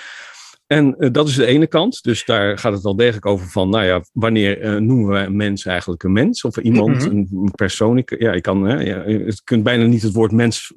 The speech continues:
Speaker 1: eh, v-, eh, vermijden. Maar er zit ook het element in van wat ik net vertelde. Namelijk dat Liedewij, eh, net zo goed, eh, communiceert met, eh, die kinderarts. En zorgt eigenlijk dat die kinderarts uit zijn rol van arts stapt en een vader wordt, dus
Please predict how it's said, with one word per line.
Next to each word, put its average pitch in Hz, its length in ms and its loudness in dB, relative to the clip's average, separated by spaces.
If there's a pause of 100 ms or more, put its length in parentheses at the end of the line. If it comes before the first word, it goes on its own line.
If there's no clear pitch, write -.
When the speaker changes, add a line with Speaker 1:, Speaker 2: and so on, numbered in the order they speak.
(240)
Speaker 1:
eh, 117 180 0
v-, - 260 -20
eh, 98 320 0
vermijden. 113 540 0 (640)
Maar 131 120 0
er 139 60 0
zit 151 180 2
ook - 440 -2 (220)
het 123 120 -2
element 110 460 2
in 117 100 0
van 123 120 -4
wat 110 100 -2
ik 104 60 -4
net 165 240 2
vertelde. 98 600 -4 (300)
Namelijk 113 280 0
dat 117 120 0
Liedewij, 107 580 2 (300)
eh, 101 160 -2
net 143 140 2
zo 143 80 -4
goed, - 380 -4
eh, 95 260 0 (260)
communiceert 101 640 0
met, 101 300 -2
eh, 90 220 -2 (180)
die 92 140 -4
kinderarts. 127 720 -2
En 101 300 0
zorgt 110 320 0
eigenlijk 101 320 -2
dat 98 80 -2
die - 80 -10 (100)
kinderarts 113 640 -2 (120)
uit 143 200 0
zijn 104 220 2
rol 165 320 2
van 95 260 -4
arts 147 380 -2
stapt - 440 -6 (340)
en 107 260 0
een 92 60 0
vader 127 340 0
wordt, 90 300 -4
dus 92 200 -2